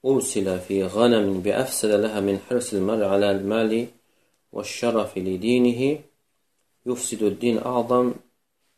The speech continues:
min ifsadi zəlikə zib li tilkəl ghanam." Yəni, iki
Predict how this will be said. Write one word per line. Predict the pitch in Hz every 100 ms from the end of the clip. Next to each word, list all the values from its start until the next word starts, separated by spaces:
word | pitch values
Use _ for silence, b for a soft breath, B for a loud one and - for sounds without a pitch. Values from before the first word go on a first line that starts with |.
| -
min | 110
ifsadi | 95 - 123 113 104
zəlikə | 117 110 101 104 95
zib | 127 131
li | 107
tilkəl | 101 127 120 - 107 98
ghanam." | 104 98 90 82 _ _ _ _ _ _ _ _ _ _
Yəni, | 104
iki | 98 - 139